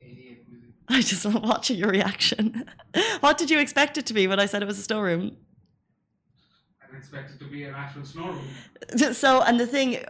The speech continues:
Speaker 2: in the video, um, you can see kind of snow coming down and she's able to make a snowball, but actually if you continue running it, they can fill the whole room. So it,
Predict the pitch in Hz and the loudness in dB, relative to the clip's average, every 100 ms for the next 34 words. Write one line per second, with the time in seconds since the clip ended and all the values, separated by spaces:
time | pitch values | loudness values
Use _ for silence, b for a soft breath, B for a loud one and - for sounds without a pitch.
0 | - - 247 240 202 247 240 208 196 196 | -12 -4 0 0 -2 -2 0 0 0 0
1 | 185 180 180 180 170 202 202 175 202 208 | 0 0 -2 -6 -8 -8 -10 -8 -8 -6
2 | 185 - 196 190 196 180 180 185 175 185 | -6 -4 -4 -4 -4 -2 0 0 -2 -6
3 | 180 180 175 170 185 180 170 165 160 - | -6 -8 -8 -8 -6 -2 -2 -4 -6 -6
4 | 196 - 180 180 175 170 175 175 196 185 | -6 -6 -4 -6 -6 -8 -8 -6 -4 -4
5 | 170 180 202 240 277 190 180 180 196 190 | -2 -2 -2 -4 -4 -8 -10 -8 -4 -2
6 | 180 185 170 180 170 160 180 | -2 -2 -2 -2 -4 -4 -6